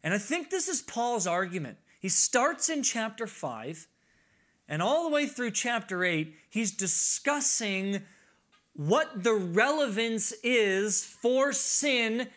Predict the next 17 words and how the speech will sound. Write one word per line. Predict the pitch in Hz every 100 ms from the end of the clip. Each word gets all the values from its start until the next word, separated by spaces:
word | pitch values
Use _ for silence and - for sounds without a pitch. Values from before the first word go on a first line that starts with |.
| _
and | 208 247
ultimately | 381 330 285 254 226
suffering | - - 302 294 240 220 208 214
in | 220
the | 240
life | 226 220 214
of | 180
a |
Christian. | - 196 160 - 120 - _ _ _ _ _ _ _ _ _ _ _ _ _ _ _
Finally, | - 202 262 247
he | 208
makes | 202 214 214
his | 160
way | 151 151
to |
chapter | 135 - 151 - 131
eight. | 123 104